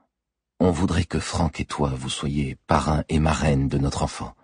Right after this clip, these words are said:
Ça nous ferait à tous les deux extrêmement plaisir. »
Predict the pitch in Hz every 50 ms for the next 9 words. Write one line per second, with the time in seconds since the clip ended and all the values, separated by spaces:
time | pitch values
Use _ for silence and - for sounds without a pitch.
0 | _ _ _ _ _ _ _ _ _ _ _ - - - 85 82 82 82 - -
1 | 95 85 73 - - - 76 73 - - - 147 139 127 110 - - - _ _
2 | _ - - 80 - - - - 80 78 71 69 73 - - 71 64 64 67 -
3 | -